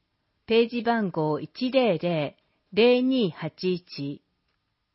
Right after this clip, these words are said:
項目三、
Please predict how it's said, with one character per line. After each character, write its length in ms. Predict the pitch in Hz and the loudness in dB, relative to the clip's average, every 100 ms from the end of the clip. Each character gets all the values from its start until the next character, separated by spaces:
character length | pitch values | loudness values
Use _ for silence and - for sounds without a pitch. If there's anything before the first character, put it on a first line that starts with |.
| _ _ _ _ _ _ _ _ _ _ _ _ _ | _ _ _ _ _ _ _ _ _ _ _ _ _
項 240 | - 269 262 | 4 6 6
目 260 | 254 254 | 2 -2
三、 440 | 226 208 196 196 | -4 -2 0 -2